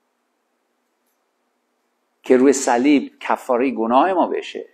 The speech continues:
جانشینی بشه، اگر واقعاً اینو، این کار می‌دونستن هیچ موقع این کار رو نمی‌کردن. یعنی اینطوری بگم به شما، شیطان اگر خودش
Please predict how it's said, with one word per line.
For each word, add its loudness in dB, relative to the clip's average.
جانشینی 0
بشه، -2
اگر 0
واقعاً 4
اینو، 2
این -2
کار 0
می‌دونستن 0
هیچ -8
موقع 2
این 0
کار 0
رو -4
نمی‌کردن. -10
یعنی 2
اینطوری 2
بگم -2
به -4
شما، -10
شیطان -2
اگر -2
خودش 0